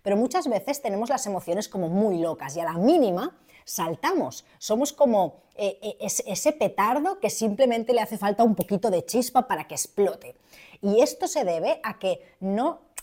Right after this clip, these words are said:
gestionamos nuestras emociones de la manera correcta, no nos paramos a pensar y a sentir por qué tenemos esa emoción, de dónde viene esa emoción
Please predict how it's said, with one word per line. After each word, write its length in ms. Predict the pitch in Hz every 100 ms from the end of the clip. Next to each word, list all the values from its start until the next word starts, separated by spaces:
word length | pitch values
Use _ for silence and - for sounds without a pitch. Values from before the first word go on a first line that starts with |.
| -
gestionamos 840 | - 226 - 196 180 302 277 247
nuestras 320 | 233 202 202 -
emociones 420 | 175 - 202 262
de 60 |
la 80 | 214
manera 300 | 156 175 226
correcta, 520 | 180 160 214 214 165
no 140 | 160 170
nos 160 | 247
paramos 480 | - 240 196 247 -
a 160 | 190 -
pensar 680 | 151 147 139 - 269 240 320 - - -
y 120 | 185
a 100 | 165
sentir 680 | - 165 156 - 294 320
por 220 | 320 190 -
qué 120 | 277
tenemos 420 | 359 254 247 254
esa 200 | 190 240
emoción, 540 | 220 165 - 214 247
de 100 | 175
dónde 300 | 156 269 320
viene 260 | 185 180 226
esa 180 | 247 226
emoción 440 | 165 - 220 349